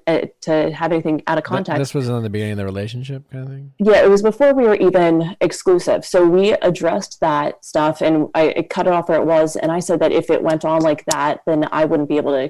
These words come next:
Speaker 1: keep dating him. And he said that, um, he wasn't gonna do anything like that, but we ha-, I've had that base of distrust.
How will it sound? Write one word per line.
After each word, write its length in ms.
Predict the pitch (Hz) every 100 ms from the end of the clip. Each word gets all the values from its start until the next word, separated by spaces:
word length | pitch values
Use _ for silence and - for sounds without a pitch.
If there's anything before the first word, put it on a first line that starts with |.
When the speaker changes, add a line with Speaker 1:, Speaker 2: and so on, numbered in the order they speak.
| -
Speaker 1:
keep 180 | 160 160
dating 280 | 156 143
him. 260 | 147 127 120 -
And 120 | 160
he 100 | 160
said 320 | - 165 151
that, 380 | 151 143 - - _ _ _ _ _ _ -
um, 340 | 78 - 151 - _ _ _ _ _ -
he 140 | 208 202
wasn't 240 | 165 160
gonna 160 | 160 165
do 160 | 226
anything 240 | 220 214 196
like 160 | 180
that, 220 | 180 175
but 140 | 139 -
we 180 | 170 170
ha-, 200 | 180 -
I've 220 | 165 160
had 200 | - 190
that 240 | 185 156 -
base 300 | 156 160 165
of 480 | 156 147 - - _ _ 165
distrust. 760 | 165 - - 170 226 - -